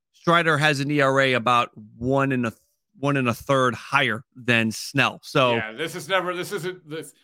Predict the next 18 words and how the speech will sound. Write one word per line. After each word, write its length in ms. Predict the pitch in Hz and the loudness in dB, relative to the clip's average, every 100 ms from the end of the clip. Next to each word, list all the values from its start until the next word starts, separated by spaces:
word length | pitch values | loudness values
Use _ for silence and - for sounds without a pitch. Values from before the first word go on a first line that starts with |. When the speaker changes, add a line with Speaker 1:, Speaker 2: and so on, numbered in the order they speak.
| _ | _
Speaker 2:
I'm 100 | 139 | -10
gonna 140 | 156 139 | -10 -10
date 340 | - 143 151 | -6 -6 -6
myself, 580 | 139 120 - 120 107 - _ _ _ | -8 -10 -12 -14 -14 -18 _ _ _
but 80 | 131 | -12
this 160 | 165 190 | -10 -8
isn't 240 | 170 180 | -10 -8
like 300 | 160 135 _ | -8 -10 _
Bob, 440 | 135 139 143 - | -4 -2 -4 -6
circa 400 | - - 151 151 | -16 -12 -10 -10
Bob 380 | 127 135 135 123 | -12 -8 -6 -8
Welch. 420 | 113 127 113 - | -8 -8 -10 -12
You 80 | 123 | -14
know, 180 | 117 113 | -12 -12
Bob 320 | 107 127 135 | -10 -8 -8
Welch 380 | 131 131 135 - | -6 -6 -6 -8
with 140 | 131 | -14
the, 240 | 110 110 | -12 -12